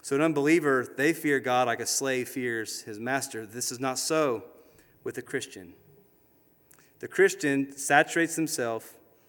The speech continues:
in the conviction that God is their Father. He is infinitely loving, gracious, and merciful. And because of that, we seek to obey. We seek to serve. We can stand in awe,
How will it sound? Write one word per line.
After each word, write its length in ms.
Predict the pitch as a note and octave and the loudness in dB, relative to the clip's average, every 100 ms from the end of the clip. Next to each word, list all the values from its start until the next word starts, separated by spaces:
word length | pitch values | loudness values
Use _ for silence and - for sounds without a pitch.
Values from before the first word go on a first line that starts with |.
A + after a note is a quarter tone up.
| _ _ _ - | _ _ _ -10
in 100 | A#2+ | -8
the 100 | A#2 | -6
conviction 920 | B2 A#2+ D#3 D#3 D#3 E3 F3 E3+ - - _ - | -6 2 2 4 0 0 -2 -6 -18 -20 _ -8
that 220 | A#2+ F#2+ | -8 -4
God 220 | A#2 B2 | 2 4
is 120 | C#3+ C#3 | 4 2
their 160 | C#3+ | 0
Father. 480 | C3+ G#2+ G#2 G#2 A2 - - - _ _ | 2 0 0 -2 -6 -10 -20 -20 _ _
He 200 | - C3 | -4 -2
is 200 | A#2+ G#2+ - | -2 -4 -2
infinitely 640 | D3 D#3 F3 F3 C#3+ D#3+ | -2 0 0 0 0 0
loving, 480 | C#3 C3 D#3 G#3 A#3 - - - _ _ _ _ _ _ _ | 2 2 2 0 -2 -10 -20 -20 _ _ _ _ _ _ _
gracious, 760 | - C#3 D#3+ - D#3+ D3 - - - - | 0 0 0 -2 -2 -2 -4 -8 -18 -14
and 160 | A#2 G#2+ | -12 -10
merciful. 540 | G#2 - A2 - - _ _ _ _ _ _ _ _ _ | -10 -12 -14 -20 -20 _ _ _ _ _ _ _ _ _
And 160 | - G2+ | -12 -8
because 460 | A2+ - C#3+ D#3+ | -10 -4 0 0
of 120 | E3 A#2 | 0 -2
that, 460 | A2 G2 - - _ _ | -2 -4 -6 -16 _ _
we 120 | B2 | -12
seek 380 | A#2+ - C3 B2 | -10 -6 -6 -6
to 80 | - | -4
obey. 540 | B2+ C#3 A#2+ G#2+ F#2+ - _ _ _ _ _ | -2 -2 -2 -6 -8 -12 _ _ _ _ _
We 80 | A2 | -6
seek 240 | - B2+ | -4 -4
to 100 | B2+ | -4
serve. 380 | B2+ A2+ G#2 G2 | -4 -2 -2 -4
We 80 | B2+ | -8
can 100 | A#2 | -6
stand 280 | - C#3 B2+ | -2 -2 -2
in 100 | - | -2
awe, 380 | A#2+ C3+ C#3+ | 0 2 2